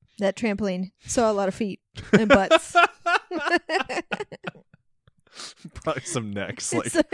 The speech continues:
Speaker 1: some necks.
Speaker 2: <laughs> poor landings.
Speaker 1: <laughs> I can't imagine what a trampoline lo-, I mean, have they improved the design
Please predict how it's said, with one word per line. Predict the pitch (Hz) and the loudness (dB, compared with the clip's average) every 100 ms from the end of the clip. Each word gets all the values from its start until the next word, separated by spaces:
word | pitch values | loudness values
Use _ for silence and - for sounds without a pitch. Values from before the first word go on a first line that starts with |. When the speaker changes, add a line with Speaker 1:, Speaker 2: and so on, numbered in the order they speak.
| 359 - 320 | -2 -2 2
Speaker 1:
some | 320 302 | 4 4
necks. | 214 196 | 4 6
Speaker 2:
<laughs> | |
poor | - 127 123 | 6 6 4
landings. | 113 107 104 104 123 - - - _ - | 2 0 -2 -6 -8 -10 -14 -14 _ -20
Speaker 1:
<laughs> | - - - - | -20 -20 -14 -2
I | 320 | 0
can't | 415 320 | 0 0
imagine | 262 285 277 | 0 -2 -2
what | 208 | -2
a | 196 | -2
trampoline | 220 226 220 202 | -2 -2 -4 -4
lo-, | - | -4
I | 254 | -2
mean, | 285 277 | -2 -2
have | 262 254 | -2 0
they | 226 240 240 - | 2 2 2 -2
improved | 214 - 294 349 359 - | -4 0 4 4 2 -6
the | 320 | -8
design | 254 277 285 302 | -6 -4 -2 -4